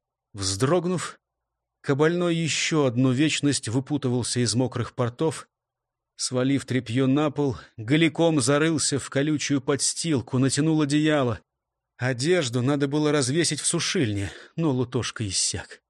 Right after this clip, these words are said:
Сбился в клубок, обхватил себя руками, сплел ноги. Искорка тепла, сберегавшаяся внутри, никак не разгоралась. Лутошке стало жаль себя.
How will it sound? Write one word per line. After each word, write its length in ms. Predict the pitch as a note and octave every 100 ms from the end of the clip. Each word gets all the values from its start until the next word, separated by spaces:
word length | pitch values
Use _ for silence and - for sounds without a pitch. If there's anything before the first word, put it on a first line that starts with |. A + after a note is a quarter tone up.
| _ _ _ _ _
Сбился 580 | A#2+ G#2+ B2 E3+ C3+ -
в 120 | C3+
клубок, 480 | - D3 D3+ E3 D#3
обхватил 500 | C#3+ - D3 C#3+ D#3+
себя 300 | C3 C#3 C#3
руками, 440 | C#3+ C3 F3 D#3+ C3
сплел 420 | - - D#3+ D#3+
ноги. 520 | F3 F#3 E3+ D3+ A#2 _ _ _ _ _ -
Искорка 580 | F3+ D#3+ - E3 C#3+ D#3
тепла, 540 | - D3+ D#3+ F3 D#3+
сберегавшаяся 880 | A#2+ C3 C#3+ D3 D3+ - D3 - D3
внутри, 400 | C#3 D3 D3 E3
никак 460 | D#3 D3+ F3 D#3+
не 100 | D3
разгоралась. 880 | C#3+ C3+ A2+ D3+ D3+ D3 B2 A2+ -
Лутошке 480 | A#2+ D3+ D#3+ C3+ D3+
стало 320 | - D#3 D#3
жаль 320 | C3+ F3+ D#3
себя. 380 | B2+ - A2+ G#2